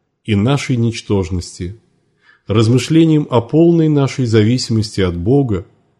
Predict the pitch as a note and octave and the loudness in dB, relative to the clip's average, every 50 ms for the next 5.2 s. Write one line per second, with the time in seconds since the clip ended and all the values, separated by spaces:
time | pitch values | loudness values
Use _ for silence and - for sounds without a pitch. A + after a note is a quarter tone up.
0 | _ _ _ _ _ _ _ - G2+ G2 F#2+ - - G2 F#2+ - D3 D#3+ D#3 D3 | _ _ _ _ _ _ _ -6 -6 -6 -4 -2 -2 -2 0 2 2 2 2 2
1 | C#3+ C3 A#2+ G#2+ G#2 B2+ D#3 D3 D3 D3 C#3 A#2 A2 A#2 A#2+ A#2+ A2+ A2+ A2 A2 | 2 2 2 2 4 2 2 0 0 -2 -2 -2 -2 -2 0 0 0 0 -2 -6
2 | - - _ _ _ _ _ _ _ - B2+ D#3+ D#3+ - - B2+ A#2 A2 G#2+ G2 | -10 -20 _ _ _ _ _ _ _ 0 0 0 0 -2 -4 -2 0 2 0 0
3 | F#2 G2 G2 F#2 F2 F2+ F#2 F2+ F2 E2+ F2 G2+ - _ _ _ _ _ _ _ | 0 0 -2 0 -2 -2 -4 -2 -4 -4 -6 -10 -14 _ _ _ _ _ _ _
4 | _ _ _ _ _ _ _ _ _ _ _ _ _ - A2 A#2 A2+ A2 F#2+ F2+ | _ _ _ _ _ _ _ _ _ _ _ _ _ 0 0 0 2 0 -2 -2
5 | F2+ E2+ F2+ | -2 -4 -6